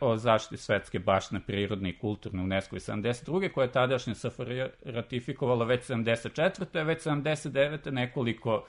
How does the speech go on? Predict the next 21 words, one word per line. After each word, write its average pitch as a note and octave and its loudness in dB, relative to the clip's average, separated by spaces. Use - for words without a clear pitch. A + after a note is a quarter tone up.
spomenika B2+ 2
i G2+ -6
kulture C3 -2
i C3 -4
prirode C3+ -4
se B2+ -6
našlo A#2+ 2
na F2+ -6
toj F#2+ -6
listi. F2 -10
Eto, - -10
čisto - -10
kao G#2+ -8
nekakvu G#2+ -6
napomenu, D#3 0
Michelangelo C#3+ -2
David C#3+ 4
je C#3+ 0
sačekao C#3 2
neku B2+ 2
godinu, G#2+ 4